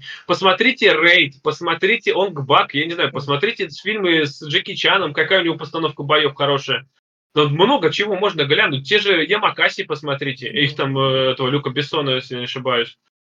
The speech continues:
Speaker 1: Ну, блин, до хрена всего. Ну почему
Speaker 2: Да.
Speaker 1: они, мы сами всё, и, и сами всё получается. Не знаю, мне здесь боёвка, ну, она такая.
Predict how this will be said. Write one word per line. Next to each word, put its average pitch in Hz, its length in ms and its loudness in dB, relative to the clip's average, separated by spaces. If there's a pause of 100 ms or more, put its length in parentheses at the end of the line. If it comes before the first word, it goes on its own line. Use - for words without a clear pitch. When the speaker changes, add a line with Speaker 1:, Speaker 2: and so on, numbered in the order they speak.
(680)
Speaker 1:
Ну, 147 160 -4
блин, 180 300 2 (260)
до 147 120 0
хрена 208 400 2
всего. 208 320 0
Ну 131 140 2
почему 190 360 0
Speaker 2:
Да. 208 100 6
Speaker 1:
они, 135 560 -2 (160)
мы 151 220 2
сами 139 320 0
всё, 120 400 0
и, 139 360 -12
и 143 40 -4
сами 196 220 0
всё 175 160 -4
получается. 143 480 -2
Не 175 100 0
знаю, 135 200 2
мне 175 200 2
здесь 170 180 -6
боёвка, 139 460 0
ну, 131 240 -4 (160)
она 135 160 2
такая. 127 460 2